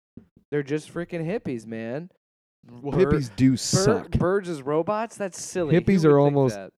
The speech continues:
Speaker 2: as terrible, dirty, filthy creatures as birds are.
Speaker 1: Jeez. Not our hippie listeners. <laughs>
Speaker 2: God, I hate hippies.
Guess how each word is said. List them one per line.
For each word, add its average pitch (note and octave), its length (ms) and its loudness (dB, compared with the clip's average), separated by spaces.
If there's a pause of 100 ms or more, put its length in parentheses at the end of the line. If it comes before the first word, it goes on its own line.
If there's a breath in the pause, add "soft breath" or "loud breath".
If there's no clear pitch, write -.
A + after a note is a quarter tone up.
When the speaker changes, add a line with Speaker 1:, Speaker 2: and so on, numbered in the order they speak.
(160)
Speaker 2:
as A#2 300 -2 (560)
terrible, A2+ 500 -8 (120)
dirty, G#2+ 280 -8
filthy G#2 380 -10
creatures G2+ 460 -10
as F#2+ 100 -14
birds F#2+ 460 -8
are. G2 280 -16 (480)
Speaker 1:
Jeez. - 680 -10 (1400 soft breath)
Not G3+ 240 -2
our E3+ 120 0
hippie D3 340 -6
listeners. C#3+ 680 -8 (240)
<laughs> - 240 -12
Speaker 2:
God, F2+ 240 -16
I G2 40 -18
hate - 320 -20
hippies. - 280 -20